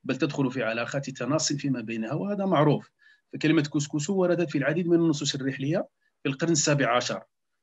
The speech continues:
مثلًا جيرمان موات مثلًا، الذي كان سجيناً لمدة حداش سنة،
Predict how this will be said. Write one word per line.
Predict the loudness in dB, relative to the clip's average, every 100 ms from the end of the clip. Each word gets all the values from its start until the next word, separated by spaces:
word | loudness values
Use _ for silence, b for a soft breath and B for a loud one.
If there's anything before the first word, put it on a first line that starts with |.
| _ -2
مثلًا | 2
جيرمان | 4 4 4 2
موات | 4 2 2 -2
مثلًا، | -4 -2 2 4 2 0 _ _ -10
الذي | -6 -6
كان | -6 -4 -4
سجيناً | -6 -6 -4 -4
لمدة | -4 -6 -6 -10 -10 -14
حداش | -12 -10 -8
سنة، | -6 -6 -10